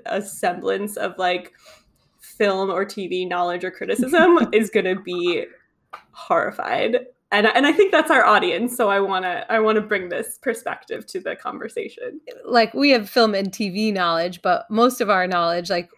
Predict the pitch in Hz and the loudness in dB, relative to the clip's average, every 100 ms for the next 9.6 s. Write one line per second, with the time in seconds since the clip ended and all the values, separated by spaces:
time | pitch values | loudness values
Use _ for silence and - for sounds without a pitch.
0 | _ 220 196 190 185 - - 208 175 185 | _ -4 -4 -4 -10 -8 -2 0 0 -2
1 | - 175 - 185 185 - 196 190 185 180 | -4 -6 -6 -8 -8 -4 -2 2 2 2
2 | 170 175 180 190 - 214 240 233 277 262 | 0 0 -2 -2 0 2 2 4 4 4
3 | 247 247 233 247 277 294 269 226 196 214 | 4 2 2 2 4 4 2 0 2 2
4 | 214 233 269 247 214 214 202 185 - 220 | 4 4 2 0 -2 -4 -6 -8 -8 0
5 | 220 208 208 196 202 196 175 180 180 - | 4 4 4 0 -2 -2 0 -2 -4 -10
6 | - - - - 214 214 226 - 214 254 | -20 -20 -20 -4 0 2 0 0 2 0
7 | 240 277 233 240 233 - 208 202 196 190 | 0 -2 0 -2 -6 -6 -4 -4 -4 -8
8 | - 202 190 185 - - 196 - 196 - | -6 -2 0 -2 -4 -4 -6 -6 -10 -8
9 | 196 208 190 185 180 - | -4 0 2 2 -2 -6